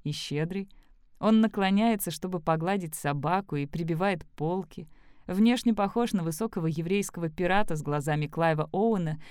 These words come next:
и бицепсами Дэвида Гэнди. Это приятный бонус, а не главный критерий. Влюбиться можно в кого угодно. Это самое приятное в любви. Не имитируй оргазмы.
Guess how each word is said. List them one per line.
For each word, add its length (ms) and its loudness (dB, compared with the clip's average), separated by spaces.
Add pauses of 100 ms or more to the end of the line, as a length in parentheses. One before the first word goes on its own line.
(140)
и 100 0
бицепсами 580 -2
Дэвида 400 2
Гэнди. 500 -4 (220)
Это 220 0
приятный 540 0
бонус, 640 0
а 100 2
не 140 2
главный 400 0
критерий. 580 -8 (460)
Влюбиться 580 0
можно 340 4
в 80 -10
кого 320 2
угодно. 720 0 (260)
Это 220 -2
самое 420 0
приятное 640 -2
в 60 -8
любви. 420 -8 (1300)
Не 260 6
имитируй 580 4
оргазмы. 640 -2